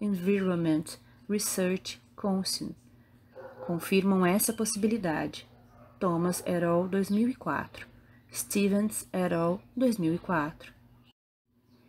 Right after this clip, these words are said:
Embora já tenha havido cinco extinções em massa na história de nosso planeta, todas parecem ter sido causadas por eventos extraterrestres, como um cometa que se chocou contra ele.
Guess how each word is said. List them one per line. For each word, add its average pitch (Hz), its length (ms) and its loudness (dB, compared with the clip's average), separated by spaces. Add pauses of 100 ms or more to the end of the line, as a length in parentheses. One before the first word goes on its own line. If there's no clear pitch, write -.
(140)
Embora 180 520 6
já 175 160 2
tenha 190 320 0
havido 175 340 0
cinco 233 340 0
extinções 190 640 0
em 185 80 2
massa 175 680 2 (320)
na 190 100 -2
história 175 400 0
de 165 100 -2
nosso 160 340 0
planeta, 185 600 0 (340)
todas 226 320 2
parecem 190 520 2
ter 190 160 -2
sido 190 240 0
causadas 175 760 2
por 208 160 -2
eventos 185 640 0 (300)
extraterrestres, 214 1160 -4 (520)
como 208 200 4
um 196 80 4
cometa 190 600 4
que - 100 -12
se - 160 -4
chocou 175 340 0
contra 185 380 2
ele. 175 380 6